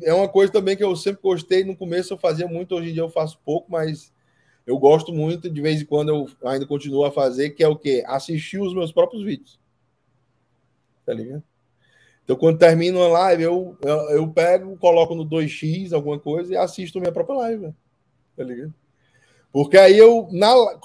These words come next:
assistindo, eu consigo perceber coisas que podem melhorar o que eu tava falando, o que eu tava fazendo, a forma como eu tava me expressando, a piada,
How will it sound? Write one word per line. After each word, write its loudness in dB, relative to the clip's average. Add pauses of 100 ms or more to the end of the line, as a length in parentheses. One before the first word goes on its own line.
(120)
assistindo, -8
eu -4
consigo -6
perceber -6
coisas -6
que -18
podem -4
melhorar -6
o -18
que -10
eu -4
tava -6
falando, -8
o -20
que -14
eu -14
tava -10
fazendo, -10
a -12
forma -10
como -10
eu -20
tava -6
me -12
expressando, -12 (480)
a 0
piada, 0